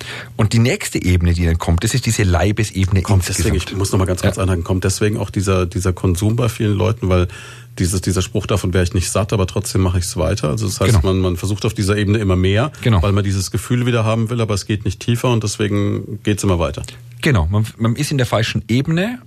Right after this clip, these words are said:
Speaker 1: und man wendet die falsche Methode an und das muss man halt dann immer mehr intensivieren,
Speaker 2: Mhm.
Speaker 1: äh, weil das sich ja abnutzt. Und, äh, das Gefühl, was man sich erhofft, kommt da nicht.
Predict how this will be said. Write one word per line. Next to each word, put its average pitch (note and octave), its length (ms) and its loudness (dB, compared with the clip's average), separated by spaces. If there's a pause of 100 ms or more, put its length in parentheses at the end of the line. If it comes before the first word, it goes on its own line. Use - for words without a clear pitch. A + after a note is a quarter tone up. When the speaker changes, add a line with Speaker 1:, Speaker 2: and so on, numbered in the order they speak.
(120)
Speaker 1:
und A#2 140 2
man G#2+ 260 2
wendet A2+ 240 0
die A#2 60 -2
falsche G#2+ 300 -2
Methode C#3 480 0
an - 160 0
und A2+ 140 0
das A#2 100 -2
muss C3 160 -2
man B2+ 80 2
halt A#2 100 0
dann A#2 140 2 (100)
immer E3 500 0
mehr B2 280 2
intensivieren, G#2+ 800 0 (880)
Speaker 2:
Mhm. A2 60 2
Speaker 1:
äh, A#2 400 2
weil A2+ 160 0
das B2 140 -2
sich B2+ 120 -4
ja A#2 100 0
abnutzt. G2 520 -2 (600)
Und, A2 180 2
äh, G#2+ 80 0 (100)
das B2 200 0
Gefühl, D3+ 300 2
was B2 140 0
man A2+ 80 2
sich A2 200 0
erhofft, - 600 0
kommt - 260 -2
da - 60 -2
nicht. - 300 -8